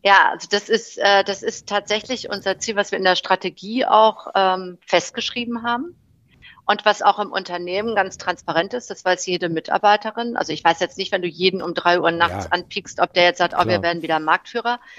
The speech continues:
Speaker 1: Aber, äh, theoretisch müsst ihr das wissen, weil wir es, äh, eigentlich beim letzten Town Hall Meeting auch noch mal erwähnt haben. Das ist erklärtes Ziel und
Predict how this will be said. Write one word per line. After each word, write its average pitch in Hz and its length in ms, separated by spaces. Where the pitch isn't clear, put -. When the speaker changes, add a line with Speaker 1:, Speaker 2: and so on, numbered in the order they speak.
Speaker 1:
Aber, 196 200
äh, 190 200
theoretisch 196 600
müsst 190 220
ihr 170 60
das - 140
wissen, 247 400
weil 190 160
wir 190 80
es, - 180
äh, - 80
eigentlich 175 640
beim 170 160
letzten 170 320
Town 180 300
Hall 180 140
Meeting 175 320
auch 175 100
noch 165 140
mal 160 140
erwähnt 165 440
haben. 220 320
Das 190 140
ist 196 160
erklärtes - 680
Ziel 220 440
und 185 160